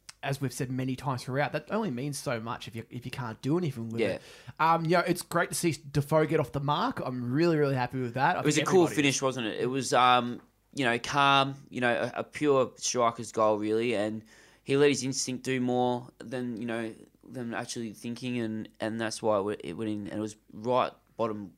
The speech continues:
Speaker 2: bottom left corner, and it was a beautiful shot.
Speaker 1: And, uh, like, it's interesting because, you know, Josh King hasn't really gone off to the flyer that I think a lot of people would have thought. He's playing a little bit behind, basically a little bit behind to the left of Defoe at the moment.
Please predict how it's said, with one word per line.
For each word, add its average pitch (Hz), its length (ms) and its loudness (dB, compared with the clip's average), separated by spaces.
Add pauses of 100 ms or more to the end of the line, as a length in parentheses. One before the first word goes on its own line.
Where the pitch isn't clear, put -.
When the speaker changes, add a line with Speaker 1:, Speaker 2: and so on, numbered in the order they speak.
Speaker 2:
bottom 113 180 -4
left 113 200 -10
corner, 120 260 -6
and 107 80 -8
it 101 40 -8
was 101 100 -12
a 98 40 -20
beautiful 107 340 -10
shot. 98 360 -8
Speaker 1:
And, 170 180 -2
uh, 202 160 2
like, 247 140 0
it's 254 160 -6
interesting 247 380 -2
because, 147 320 0
you 170 60 2
know, 160 100 4
Josh 196 280 0
King 208 220 -2
hasn't 156 260 -2
really 151 280 -2
gone 143 260 0
off 147 140 -4
to 156 80 -6
the 139 80 -4
flyer 151 480 0
that 139 100 -4
I 127 40 -2
think 139 180 -6
a - 20 -4
lot 139 160 -2
of 139 60 -10
people 131 280 -4
would 131 80 -2
have 117 120 -10
thought. 190 240 2
He's 147 80 -2
playing 220 340 -4
a - 20 -4
little 170 240 0
bit 156 220 -4
behind, 143 500 -4
basically 127 380 -8
a 120 60 -10
little 123 180 -8
bit 117 140 -16
behind 117 240 -12
to 120 60 -10
the 110 60 -12
left 117 380 -10 (100)
of 143 220 2
Defoe 123 380 -6
at 120 80 -8
the 127 80 -8
moment. 117 400 -6